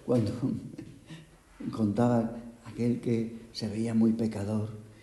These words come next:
y ni se atrevía a levantar los ojos al cielo? Y contaba la historia del otro que decía, "De pie",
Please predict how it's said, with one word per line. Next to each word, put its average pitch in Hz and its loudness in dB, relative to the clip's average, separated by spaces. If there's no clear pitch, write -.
y - -4
ni 110 8
se 110 2
atrevía 110 4
a 113 2
levantar 101 0
los 104 -4
ojos 98 -4
al 95 -6
cielo? 107 -2
Y 110 6
contaba 127 4
la 127 8
historia 120 6
del 107 4
otro 117 2
que 120 4
decía, 104 2
"De 123 6
pie", 113 2